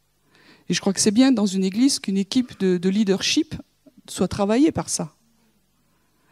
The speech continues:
Comme ça a été partagé, euh, qu'est-ce que c'est des leaders ? Dans, quand j'étais jeune, pour moi, le leader, c'était le, le, la personne incroyable, qui avait pas de défaut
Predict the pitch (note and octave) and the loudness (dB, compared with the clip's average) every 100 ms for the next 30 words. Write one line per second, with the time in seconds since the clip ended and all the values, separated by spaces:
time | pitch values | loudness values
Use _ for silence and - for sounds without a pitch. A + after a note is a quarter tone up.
0 | _ - - G3+ G3 G#3+ G3+ G#3+ G3 F#3+ | _ -20 -2 0 2 4 4 2 0 0
1 | - G3 G3 C#4 F4 - - F3+ - F#3 | -2 -2 2 0 0 -10 -20 -18 -4 0
2 | F#3 F3+ - _ _ _ - F4+ C#4 - | 0 -2 -8 _ _ _ -4 -2 0 0
3 | A#3+ G3 G3 F3+ F#3+ E3 C#3 - _ _ | 0 0 0 0 0 -2 -12 -20 _ _
4 | _ _ _ _ _ _ - - _ _ | _ _ _ _ _ _ -20 -20 _ _
5 | _ - F#3 F3+ E3+ - A3 A#3 A3 G#3 | _ -4 -2 -2 -4 -2 0 0 0 -2
6 | F#3+ B3 C#4+ - G3 A3 B3 F#3+ F#3 G3 | 0 2 2 -2 -2 0 2 0 -2 -2
7 | A#3+ B3+ - - G3 F#3 D#3+ D#3+ D#3 - | -2 0 -4 -4 -6 -4 -8 -8 -12 -16
8 | - - _ - E3+ E3 D#3+ E3+ F3 G#3+ | -20 -20 _ -6 -4 -4 -6 -4 0 0
9 | - A#3+ A#3+ A3+ - G#3 F#3 F#3+ C4 E4+ | 0 0 2 -2 -2 0 0 0 -2 -6
10 | _ _ _ _ _ _ - - - G3 | _ _ _ _ _ _ -20 -10 0 2
11 | F#3+ A#3+ A#3 A3+ A3+ - G#3+ - | 4 2 0 -2 -2 4 4 2